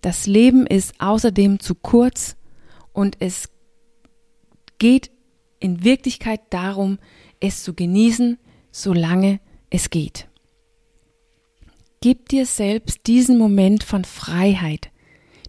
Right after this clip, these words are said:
Du bist komple-, komplett frei. Keiner will was von dir, nicht einmal du selbst.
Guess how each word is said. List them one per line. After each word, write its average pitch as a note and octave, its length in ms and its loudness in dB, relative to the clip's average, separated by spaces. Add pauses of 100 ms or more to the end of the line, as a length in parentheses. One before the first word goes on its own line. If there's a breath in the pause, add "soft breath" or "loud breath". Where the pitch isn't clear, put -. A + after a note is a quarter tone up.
Du G#3 100 2
bist G#3+ 320 0
komple-, G#3 760 -2
komplett G3+ 800 0
frei. E3+ 560 -6 (680 soft breath)
Keiner G#3+ 600 2
will F#3+ 220 4
was E3+ 200 -6
von E3+ 240 -6
dir, D#3+ 300 -4 (420 soft breath)
nicht B3+ 380 2
einmal G3+ 500 0
du E3+ 200 2
selbst. E3 640 -4